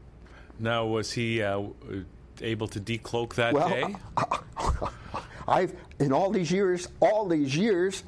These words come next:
Speaker 2: I have never seen smokes, little tiny smoke rings before, ever. And
Speaker 1: So
Speaker 2: here I
Speaker 1: they
Speaker 2: am
Speaker 1: were
Speaker 2: looking at 'em.
Speaker 1: decloaked.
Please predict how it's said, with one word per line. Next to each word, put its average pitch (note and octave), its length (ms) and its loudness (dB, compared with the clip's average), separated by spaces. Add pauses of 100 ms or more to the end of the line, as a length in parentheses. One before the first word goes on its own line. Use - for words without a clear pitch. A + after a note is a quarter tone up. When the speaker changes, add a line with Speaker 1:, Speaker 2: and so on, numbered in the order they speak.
(120)
Speaker 2:
I D3 120 4
have C#3+ 200 2
never F#3+ 240 2
seen E3 500 2
smokes, - 560 0 (160)
little E3 300 2
tiny E3 340 2
smoke F3+ 420 2
rings B2 300 0
before, B2 380 0 (340)
ever. D#3+ 280 2 (480)
And - 80 -8
Speaker 1:
So A#2 180 4
Speaker 2:
here E3 120 4
I E3+ 100 6
Speaker 1:
they E3 60 4
Speaker 2:
am D#3 120 4
Speaker 1:
were D3+ 80 4
Speaker 2:
looking F#3 160 4
at C3 120 6
'em. E3+ 140 0
Speaker 1:
decloaked. - 160 -6